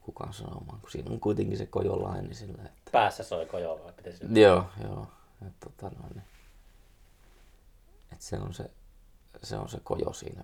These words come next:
Speaker 1: biisissä, et ei sen enempää.
Speaker 2: Onks Kojo vielä elossa? En oo ajatellut Kojoa pitkään aikaan.
Speaker 1: Kyllä mä sen mielestäni tossa metrossa näin viime keväänä.
Speaker 2: Ah, jaa.
Speaker 1: Kyllä se varmaan elossa.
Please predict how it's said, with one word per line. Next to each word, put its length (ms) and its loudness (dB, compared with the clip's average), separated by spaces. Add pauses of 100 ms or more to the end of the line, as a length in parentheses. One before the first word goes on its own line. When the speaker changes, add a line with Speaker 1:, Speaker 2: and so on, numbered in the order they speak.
Speaker 1:
biisissä, 480 -14
et 160 -14
ei 60 -8
sen 200 -10
enempää. 460 -10 (1700)
Speaker 2:
Onks 140 -14
Kojo 300 0
vielä 160 -8
elossa? 320 -8 (400)
En 100 -6
oo 180 -6
ajatellut 380 -4
Kojoa 300 -4
pitkään 420 -10
aikaan. 240 -14 (640)
Speaker 1:
Kyllä 200 -8
mä 140 -10
sen 240 -14 (260)
mielestäni 540 -8
tossa 360 -8 (480)
metrossa 520 -10
näin 240 -8
viime 240 -6
keväänä. 360 -12 (100)
Speaker 2:
Ah, 160 -2
jaa. 160 6
Speaker 1:
Kyllä 160 0
se 140 -10
varmaan 360 -6
elossa. 360 -18